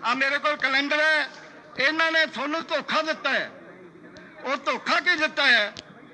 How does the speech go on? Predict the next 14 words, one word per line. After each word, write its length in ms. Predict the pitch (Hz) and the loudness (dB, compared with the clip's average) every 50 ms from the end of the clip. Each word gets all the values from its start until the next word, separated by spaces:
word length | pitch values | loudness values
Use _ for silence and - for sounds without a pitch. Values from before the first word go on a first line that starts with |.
| - - - - - - - - - - | -20 -20 -20 -20 -20 -20 -20 -20 -16 -10
ਤੁਸੀਂ 300 | - 262 285 226 294 294 | -8 -4 0 0 2 2
ਸਿਆਣਪ 460 | - - 233 233 254 311 339 359 339 - - | 2 2 2 2 2 2 0 -4 -6 -2 -2
ਕਰੀ 260 | 330 311 311 320 302 | -2 0 0 0 0
ਸੀ 300 | - 254 294 277 254 226 160 139 - - - - - - - - - - - | 2 4 4 4 4 4 2 -4 -10 -14 -18 -18 -18 -18 -20 -20 -20 -10 -2
ਕਿ 200 | - 262 294 320 277 - | 2 2 2 2 0 -4
ਜਿੰਨਾ 400 | - 240 233 262 285 302 320 320 | -6 -6 -2 0 0 2 2 0
ਚਿਰ 240 | - - 320 320 311 | 2 0 0 0 0
ਸੈਨੇਟ 420 | - - 214 233 247 269 285 294 | -4 -2 -2 -2 -2 0 -2 -4
ਦੀ 220 | 285 - 311 320 302 - - | -2 0 0 0 0 -2 -4
ਚੋਣ 460 | 269 269 285 294 302 311 311 294 269 196 - - - - - - - - - - | -4 -2 -2 0 0 0 0 0 0 -2 -4 -8 -16 -18 -18 -18 -18 -18 -16 -8
ਦਾ 100 | - 254 285 294 285 | -2 0 0 0 0
ਐਲਾਨ 320 | 269 262 254 269 285 311 | 0 0 0 0 -2 0
ਨਹੀਂ 180 | 330 339 339 294 | 0 2 2 2
ਹੁੰਦਾ, 480 | 247 277 277 285 277 277 254 220 180 | 0 -2 -4 -2 -2 0 -2 -2 -4